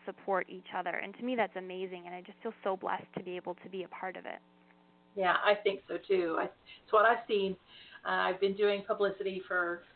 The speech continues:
Speaker 2: uh, fiction and nonfiction for a long time, but I, I love the support in the writing community. Um, now, going back to My Dearest Dietrich,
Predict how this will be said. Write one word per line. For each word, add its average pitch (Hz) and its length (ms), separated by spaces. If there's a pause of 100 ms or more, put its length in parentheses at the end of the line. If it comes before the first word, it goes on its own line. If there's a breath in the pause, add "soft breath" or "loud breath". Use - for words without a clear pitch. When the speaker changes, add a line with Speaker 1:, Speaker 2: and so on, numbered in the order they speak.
(140)
Speaker 2:
uh, 170 120 (120)
fiction 226 320
and 190 140
nonfiction 196 480
for 185 120
a 180 80
long 180 300
time, 190 260
but 180 140
I, 175 140 (120)
I 180 160
love 190 360
the 196 160
support 185 400
in 180 80
the 175 100
writing 175 320 (100)
community. 165 600 (520 loud breath)
Um, 214 440 (720)
now, 247 420
going 339 240
back 330 220
to 302 40
My 233 160
Dearest 196 360
Dietrich, 185 420